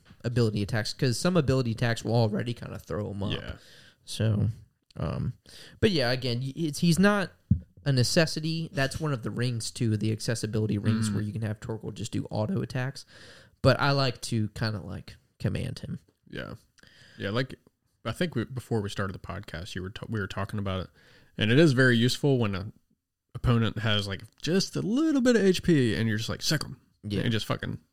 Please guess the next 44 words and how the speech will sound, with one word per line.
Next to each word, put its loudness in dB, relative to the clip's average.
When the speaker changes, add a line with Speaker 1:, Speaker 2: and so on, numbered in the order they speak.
Speaker 2:
takes 0
Speaker 1:
'Cause, 4
Speaker 2:
them 2
Speaker 1:
you 0
know, 4
Speaker 2:
out. 0
Speaker 1:
sometimes 0
you'll 4
have 2
an -2
enemy 0
that, 0
like, 0
maybe 0
Jill 0
has 0
been -2
working -2
on. -2
Speaker 2:
Yeah. 2
Speaker 1:
And -4
he's -4
kinda 2
far 0
away, 2
and -2
you're 0
slicing -4
this -2
guy. -2
Just 4
Speaker 2:
Mm-hmm. 2
Speaker 1:
boom, -8
sick. -4
All -2
right, -10
done. -4
Speaker 2:
Yeah. -6
Speaker 1:
You 2
know? -2
And 0
it's 0
just -2
satisfying. 2